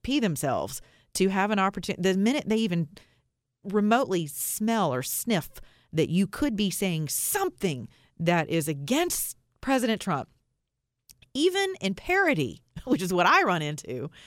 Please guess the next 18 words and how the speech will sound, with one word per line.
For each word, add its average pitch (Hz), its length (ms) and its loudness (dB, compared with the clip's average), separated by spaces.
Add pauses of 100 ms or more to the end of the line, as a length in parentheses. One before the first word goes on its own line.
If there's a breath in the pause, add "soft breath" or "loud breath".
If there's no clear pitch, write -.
(120)
because 277 440 0
I 196 140 2
love 180 240 0
joking 190 380 -4
about 127 240 -2
stuff, 110 340 -4
and 170 100 0
I'm 196 120 0
quite 311 340 -2
the 254 80 -10
smartass, 180 500 -2
in 139 60 -10
case 147 180 -2
you 143 60 0
haven't 131 160 -2
guessed. - 420 -4 (680 soft breath)
All 151 80 2
right? 170 280 0